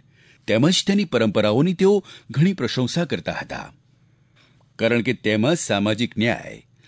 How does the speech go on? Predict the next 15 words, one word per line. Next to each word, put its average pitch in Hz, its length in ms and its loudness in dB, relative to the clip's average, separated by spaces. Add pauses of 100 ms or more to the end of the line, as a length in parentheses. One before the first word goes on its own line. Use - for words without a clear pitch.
(180)
સામાજિક 143 580 2
સમરસતા 110 600 -2 (380)
અંતર્નિહિત 113 640 2
હતા. 58 380 -8 (1500)
ભગવાન 98 480 0
જગન્નાથજી 104 680 -2
ગરીબોના 151 500 0
દેવતા 95 340 -2
છે - 260 -6 (920)
અને 180 140 4
બહુ 196 180 4 (120)
ઓછા 170 340 4
લોકો 156 320 4
જાણતા 107 460 -2
હશે 92 300 -4